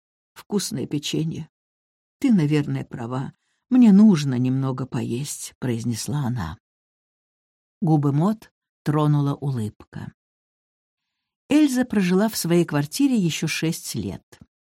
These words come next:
Они с Мот время от времени встречались, и обеим было комфортно находиться в обществе друг друга. Однажды,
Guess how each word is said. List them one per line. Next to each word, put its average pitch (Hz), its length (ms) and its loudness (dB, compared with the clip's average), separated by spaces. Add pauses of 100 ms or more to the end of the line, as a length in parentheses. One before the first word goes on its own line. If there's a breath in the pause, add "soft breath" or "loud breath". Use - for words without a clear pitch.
(240)
Они 208 220 4
с - 120 -4
Мот 294 220 -2
время 220 300 2
от 214 160 -4
времени 240 340 0
встречались, 135 880 -6 (640)
и 165 60 4
обеим 170 480 2
было 180 200 2
комфортно 185 600 -2
находиться 151 540 -4
в 131 80 -6
обществе 147 500 -6
друг 131 320 -8
друга. 123 560 -10 (540)
Однажды, 220 760 0